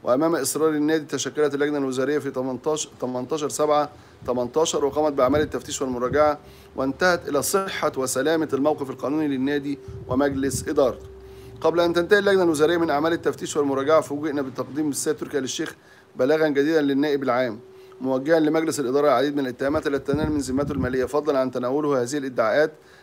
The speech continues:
على حسابه الرسمي على فيسبوك. ولحق ببلاغ آل الشيخ العديد من البلاغات، تجاوزت الست بلاغات تقدم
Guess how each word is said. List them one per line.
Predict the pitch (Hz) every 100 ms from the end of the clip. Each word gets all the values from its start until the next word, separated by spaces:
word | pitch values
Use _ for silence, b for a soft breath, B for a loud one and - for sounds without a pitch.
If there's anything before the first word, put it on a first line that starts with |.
| B
على | 131 147
حسابه | 127 156 147
الرسمي | 143 151 143
على | 123 123
فيسبوك. | 147 131 135 127
ولحق | 123 127 127 127
ببلاغ | 117 123 139 113
آل | 135
الشيخ | - 170 170 - B B B -
العديد | - 127 - -
من | 151 156
البلاغات، | 143 139 139 135 120 - - B B -
تجاوزت | 139 131 139 160 170 170 - -
الست | 127 170 - 156 139
بلاغات | 127 120 147 147 160 165
تقدم | 147 147 147 160 160 156